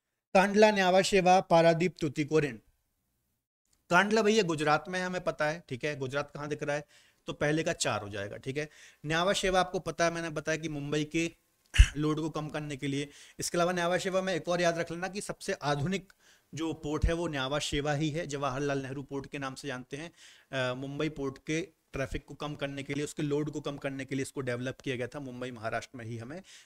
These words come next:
देखने को मिलता है, महाराष्ट्र में, ठीक है। तो इसका हो जाएगा एक, ठीक है। पारादीप भैया उड़ीसा में है, है ना? लोहे का निर्यात जापान वगैरह को किया जाता है इससे। तूतीकोरिन ये मैंने आपको बताया, चिदम्बरम पोर्ट के नाम से भी इसको हम, अ,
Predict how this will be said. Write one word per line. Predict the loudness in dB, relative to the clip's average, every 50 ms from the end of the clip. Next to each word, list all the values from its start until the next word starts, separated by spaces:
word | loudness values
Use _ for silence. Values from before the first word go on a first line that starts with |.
| _ -6
देखने | -6 -6 -6 -8
को | -8 -8
मिलता | -8 -8 -6 -6 -6
है, | -6
महाराष्ट्र | -6 -6 -8 -8 -8 -10 -12 -14 -18
में, | -16 -14
ठीक | -10 -8 -6
है। | -6 -6 -8 -14 -20 -20 -18 _
तो | -10 -8
इसका | -6 -4 -2 0
हो | 0 2
जाएगा | 2 2 0 0 -2 -4 -4
एक, | -4 -4 -4 -4 -8 -14 -12 -10
ठीक | -8 -6 -6
है। | -6 -8 -10 _ _ _ _ _ -20 -20 _ _ _ _ _ -20 -20 _ _ _ _ 4
पारादीप | 6 6 8 6 6 4 2 2
भैया | 4 4 4 4
उड़ीसा | 4 2 0 0 2 2 0 -2 -2
में | -4 -4
है, | -6 -6 -6
है | -4
ना? | -4 -4 -4 -6 -8 -10 -6
लोहे | -2 -2 0 0 -2
का | -2 -2 -2
निर्यात | -2 -2 0 2 2 2 0 0
जापान | -2 -4 -4 -4 -4 -6 -8 -6
वगैरह | -6 -6 -4 -4 -6
को | -8 -10
किया | -12 -10 -8 -8 -6
जाता | -6 -8 -8 -6 -6
है | -6 -6
इससे। | -8 -6 -6 -6 -6 -6 -8 -8
तूतीकोरिन | -8 -6 -4 -6 -6 -4 -4 -4 -4 -4 -4
ये | -6 -6
मैंने | -6 -6 -6 -6
आपको | -6 -6 -8 -8
बताया, | -10 -6 -4 -4 -2 -2
चिदम्बरम | -4 -6 -6 -6 -6 -6 -6 -6 -8 -8 -8 -8
पोर्ट | -6 -6 -6 -6 -6
के | -8 -10
नाम | -10 -10 -10 -10
से | -12 -12 -10
भी | -8 -8
इसको | -8 -10 -12 -14
हम, | -14 -14 -16 -16 _ _ -20 -20 _ _ _ -8
अ, | -6 -4 -2 -2 -2 -4 -2